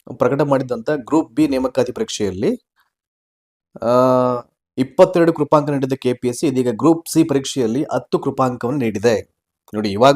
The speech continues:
ಬಂದಿರತಕ್ಕಂತ ಒಂದು ಅಪ್ಡೇಟ್ ಅಲ್ಲಿ ಹತ್ತು ಕೃಪಾಂಕ. Even ಪ್ರೀವಿಯಸ್ ಮಂತ್ ಅಲ್ಲಿ ಬಿಡುಗಡೆ ಆಗಿದ್ರಲ್ಲಿ ಸುಮಾರು ಇಪ್ಪತ್ಮೂರು ಕೃಪಾಂಕವನ್ನು ಕೊಡ್ಲಾಗಿತ್ತು. ಏನಾಗಂದ್ರೆ ಗ್ರೇಸ್ ಮಾರ್ಕ್ಸ್ ಗೆ ಬೆಲೆನೇ ಇಲ್ವಾ ಅಂತ ಆಗ್ಬಿಡ್ತಾ ಅವಾಗ.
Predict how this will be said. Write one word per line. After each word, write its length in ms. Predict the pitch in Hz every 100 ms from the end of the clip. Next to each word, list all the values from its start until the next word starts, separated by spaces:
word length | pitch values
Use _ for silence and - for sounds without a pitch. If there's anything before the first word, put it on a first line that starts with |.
| 135
ಬಂದಿರತಕ್ಕಂತ 540 | 139 135 139 131 123
ಒಂದು 280 | 131 127 113
ಅಪ್ಡೇಟ್ 340 | 107 127 120
ಅಲ್ಲಿ 160 | 113 147 117
ಹತ್ತು 200 | - -
ಕೃಪಾಂಕ. 480 | 123 120 110 98 - _ _ _ _ 127
Even 220 | 147 143
ಪ್ರೀವಿಯಸ್ 440 | 135 151 170 156
ಮಂತ್ 100 | 156
ಅಲ್ಲಿ 120 | 156 139
ಬಿಡುಗಡೆ 220 | 143 147
ಆಗಿದ್ರಲ್ಲಿ 300 | 147 139 160
ಸುಮಾರು 280 | 143 139 131
ಇಪ್ಪತ್ಮೂರು 480 | - 160 143 151
ಕೃಪಾಂಕವನ್ನು 420 | 139 135 135 131 131
ಕೊಡ್ಲಾಗಿತ್ತು. 680 | 117 117 113 101 - 73
ಏನಾಗಂದ್ರೆ 460 | 85 156 135 131 131
ಗ್ರೇಸ್ 340 | 120 143 -
ಮಾರ್ಕ್ಸ್ 200 | 143 131
ಗೆ 60 | 139
ಬೆಲೆನೇ 260 | 107 117
ಇಲ್ವಾ 180 | 127 127
ಅಂತ 140 | 123 107
ಆಗ್ಬಿಡ್ತಾ 360 | 101 107 -
ಅವಾಗ. 180 | 95